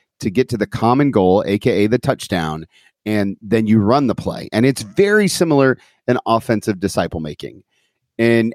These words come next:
as we think about it, right, the intentional scale versus the relational scale, the offensive idea of a disciple maker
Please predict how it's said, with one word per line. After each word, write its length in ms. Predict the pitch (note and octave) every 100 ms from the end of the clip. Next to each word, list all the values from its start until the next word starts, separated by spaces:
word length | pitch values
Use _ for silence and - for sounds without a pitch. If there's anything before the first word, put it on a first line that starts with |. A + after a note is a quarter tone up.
| -
as 240 | C#3 C#3
we 100 | C#3+
think 260 | A2 F3+ D3
about 260 | G#2 E2
it, 40 | E2
right, 320 | F2 G2+ A#2 _
the 220 | G2+ G#2+ G#2+
intentional 640 | G#2 - D#3+ - D#3 D3
scale 640 | - C#3 C#3 C#3 C#3 B2+ _ _ _
versus 380 | - G2+ - F2
the 100 | -
relational 720 | E2+ F2 A#2 E3+ - D#3+ D3
scale, 720 | C3 - C#3+ C3 B2+ B2 A#2+ - _ _ -
the 160 | A#2 -
offensive 1120 | A#2+ D3 D#3+ E3+ D#3+ D3+ E3 D3+ D3 C#3+ B2+ - _ _ A2
idea 520 | A#2 A2+ G#2+ A#2 A#2+
of 100 | G#2
a 40 |
disciple 580 | G2+ G2 - F#2+ G2 F#2+
maker 520 | F2+ E2 - E2 E2